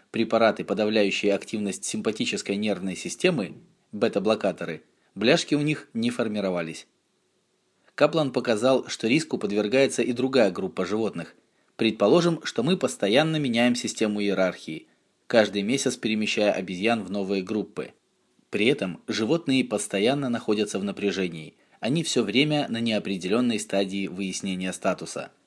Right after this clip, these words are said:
В таких условиях обезьяны, которые пытаются занять место на вершине меняющейся иерархии,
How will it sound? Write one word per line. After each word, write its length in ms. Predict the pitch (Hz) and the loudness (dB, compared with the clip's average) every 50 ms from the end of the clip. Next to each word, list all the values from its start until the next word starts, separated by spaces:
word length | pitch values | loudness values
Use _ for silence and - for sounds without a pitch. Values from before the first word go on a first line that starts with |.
| _ _ _ _ _ | _ _ _ _ _
В 100 | - - | -8 -2
таких 320 | - 98 95 - 165 156 - | 0 0 2 2 2 2 2
условиях 540 | 165 - - 110 101 95 87 82 - - - | 0 2 4 4 4 4 4 0 -2 -6 -4
обезьяны, 540 | - 113 107 107 98 95 117 135 139 127 113 | -2 -2 0 0 2 4 4 4 4 4 2
которые 360 | - 107 101 - 120 113 104 | 0 0 0 2 2 2 2
пытаются 520 | 95 - 98 - 113 110 104 98 - 107 95 | 0 -2 2 4 6 6 6 4 2 -2 -2
занять 380 | 101 104 107 110 104 - - | 0 0 2 0 0 0 -2
место 340 | 104 107 110 107 - - 98 | -2 0 0 0 -2 -2 -2
на 100 | 98 101 | -2 0
вершине 600 | 95 98 92 - - - 156 151 131 98 85 - - _ _ | 0 0 -2 0 0 0 2 2 2 0 -2 -6 -12 _ _
меняющейся 580 | - 110 113 110 104 95 90 - - 95 - - | -2 0 2 2 2 2 0 0 -2 -4 -2 -2
иерархии, 760 | - - 107 107 101 101 87 85 - - - 82 76 - - | 0 2 2 4 4 4 2 0 -2 -6 -8 -8 -8 -8 -12